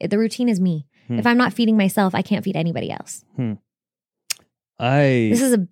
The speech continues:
Speaker 1: a lesson I keep relearning and relearning and relearning, and it's never going away.
Speaker 2: I have absolved myself of all routine lately.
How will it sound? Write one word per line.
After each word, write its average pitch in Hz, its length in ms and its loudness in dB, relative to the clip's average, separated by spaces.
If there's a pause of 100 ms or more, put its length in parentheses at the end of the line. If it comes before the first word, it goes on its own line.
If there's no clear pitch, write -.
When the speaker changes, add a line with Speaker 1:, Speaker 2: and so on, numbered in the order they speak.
Speaker 1:
a 233 80 2
lesson 202 300 2
I 185 100 2
keep 190 260 -6
relearning 170 720 0
and 175 120 -4
relearning 170 560 2
and 170 160 -6
relearning, 170 400 0
and 147 80 -8
it's - 180 -12
never 165 340 0
going 151 260 -10
away. - 180 -14
Speaker 2:
I 123 200 4
have 110 440 -2 (1200)
absolved 123 920 2 (200)
myself 107 880 -4
of 107 100 -10
all 110 200 -4
routine 107 640 -6 (440)
lately. 107 540 -2